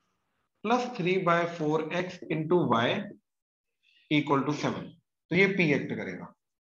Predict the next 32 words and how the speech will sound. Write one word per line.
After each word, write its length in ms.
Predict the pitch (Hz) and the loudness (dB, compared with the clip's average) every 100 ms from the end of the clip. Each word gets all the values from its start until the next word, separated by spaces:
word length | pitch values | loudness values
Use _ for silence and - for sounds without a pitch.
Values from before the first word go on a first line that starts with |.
| _ _ _ _ _ _ _ _ _ _ _ - - - | _ _ _ _ _ _ _ _ _ _ _ -20 -20 -4
ठीक 120 | 165 | 4
है। 80 | 214 - - - _ - | 6 6 0 -12 _ 0
तो 80 | 180 185 185 190 180 | 6 8 6 4 0
integration 440 | 165 180 185 185 | 2 4 4 2
में 80 | 185 | 0
क्या 120 | 185 | 2
जाएगा? 300 | 185 180 180 | 2 0 0
अ, 440 | 190 170 165 165 165 | -2 0 0 0 -2
integrating 440 | 160 170 175 175 | -2 0 -2 -2
factor 300 | 170 165 196 196 | -4 -4 -4 -2
e 80 | 180 | -4
की 80 | 175 196 | -2 0
power 320 | 170 165 220 - - _ _ - | 2 2 0 -2 -16 _ _ -8
इसका 240 | 170 - 185 | -6 -2 -2
integration 500 | 156 160 160 170 180 | 0 -2 -2 -4 -6
three 260 | 160 170 170 | -2 -2 2
by 160 | 160 160 160 - | 2 2 0 -2
four 260 | 156 165 202 - - _ 160 | 2 2 2 -2 -12 _ -2
x 220 | 196 - - - _ _ _ _ - | -2 -2 -12 -18 _ _ _ _ -12
डी 300 | 131 131 139 | -4 0 2
एक्स 280 | 196 208 - - _ _ _ _ _ _ _ _ _ _ _ _ | 2 0 -6 -14 _ _ _ _ _ _ _ _ _ _ _ _
integration, 540 | 151 131 117 107 - - | -2 0 0 -2 -8 -2
तो 80 | |
ये 180 | 151 165 | 2 4
तो 80 | 180 170 | 4 4
ln 160 | 185 190 | 4 4
x 100 | 190 | 4
आ 100 | 196 | 2
गया, 180 | 180 180 180 - - _ _ | 2 2 -2 -10 -20 _ _
तो 80 | - 180 | -6 -2
e 100 | |
की 80 | 190 | 0